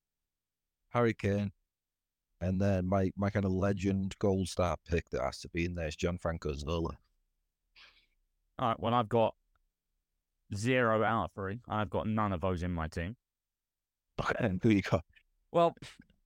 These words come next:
Speaker 2: I kind of had Bale in there. He would be, uh, he would be in there, but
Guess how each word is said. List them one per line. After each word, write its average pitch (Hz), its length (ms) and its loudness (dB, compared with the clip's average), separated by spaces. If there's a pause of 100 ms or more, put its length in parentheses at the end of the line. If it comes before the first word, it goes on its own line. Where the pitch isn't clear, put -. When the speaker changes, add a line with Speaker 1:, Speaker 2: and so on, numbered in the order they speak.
Speaker 2:
I - 40 -10
kind 208 220 2
of 185 60 2
had 180 200 0
Bale 160 280 4
in 131 180 4
there. 156 320 2 (540)
He 147 140 2
would 139 160 0
be, 143 420 2
uh, 127 300 4 (800)
he 180 120 2
would 208 220 2
be 143 180 2
in 113 140 0
there, 123 180 2
but 127 300 0